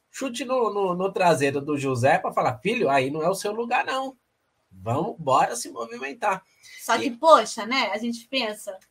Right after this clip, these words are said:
Speaker 1: E aí
Speaker 2: precisava ser pra prisão?
Speaker 1: E aí, lembra que eu comecei no início falando que a vida tem altos e
Speaker 2: E
Speaker 1: baixos?
Speaker 2: baixos.
Speaker 1: Então, José, vamos lá, seguir o gráfico de José.
Speaker 2: Alto.
Speaker 1: De filho querido,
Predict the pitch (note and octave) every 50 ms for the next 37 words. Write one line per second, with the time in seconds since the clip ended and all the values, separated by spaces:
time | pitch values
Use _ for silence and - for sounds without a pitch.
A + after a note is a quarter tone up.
0 | _ - - E4+ E4 E4 D4 - A#3+ C#4 - D#4+ C4+ C4+ F4 G#4 A#4+ G#4+ G#4 -
1 | F#4 F4 E4 C#4 A#3+ - B3 A#3+ A3 A3 B3 C#4 D4 C#4+ B3+ A3+ G#3 - - D4
2 | C4 A#3 A#3+ A#3 A3+ A3 A#3 A#3 B3 A#3+ G#3 - G3+ F#3+ F3+ - F#3 F3+ F3 E3
3 | D#3 - F3+ E3 D#3 D3+ C#3 C#3 C3+ C#3 D#3+ D#3+ C#3 A#2 - C3+ A#2 C#3+ C3 C3
4 | C#3+ D3 C#3 A#2 G#2+ G#2 - - B2 A#2 A#2 A#2+ A#2+ A2+ A2 A#2+ C#3 B2 A#2 A2+
5 | G2+ - - _ _ - A2+ G2+ G2+ B2 D#3+ G3 G#3 G#3 G#3 G#3 - _ A3+ A3
6 | F#3 E3+ F3 F3+ - - C#3 - A2+ A2+ A2 G#2 G2+ G#2+ - - - A2+ - -
7 | - - - - C#3 C#3 B2+ A#2 F3+ A3+ C4+ B3 A#3+ C4+ B3+ A3 E3 C3 B2 A2+
8 | G2 E2+ F#2 G2 A#2 B2+ D3+ F#3+ A3 G3 - G3 F3 C3+ C3 - - D3+ C#3+ C#3+
9 | F#3 A#3 A#3 - _ _ _ _ G3 A3+ B3+ G3+ F3+ F#3 F#3+ - G#3 A#3+ A#3+ -
10 | D4 C4 - - B3 A#3+ - A#3+ A3+ A3+ A#3+ A#3 F3+ D#3+ C#3+ A2+ - - - _
11 | _ _ _ - - G#3 G#3 G#3+ G#3+ G#3 G3+ G#3 G#3 A3+ B3 B2 A#2 - - F#3+
12 | F#3+ F3 - - - - B2+ A#2 A#2+ A#2+ B2+ C3+ D3 E3+ A3 A#3+ A#3 A#3 G3+ E3+
13 | D#3 C#3 B2 A#2 A2+ A2+ A#2+ C3 D3 D#3 E3+ A#3